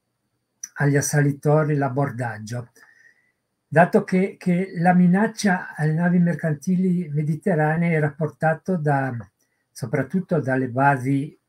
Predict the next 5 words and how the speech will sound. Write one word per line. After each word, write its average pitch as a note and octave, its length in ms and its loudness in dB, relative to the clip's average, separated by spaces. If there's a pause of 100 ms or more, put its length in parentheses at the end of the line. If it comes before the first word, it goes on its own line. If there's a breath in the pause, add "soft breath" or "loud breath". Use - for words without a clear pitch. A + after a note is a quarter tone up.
(120)
bar-, F3+ 340 2
barbaresche D3 760 -2
del B2 180 -6
Nord B2+ 260 -6
Africa, B2+ 680 -4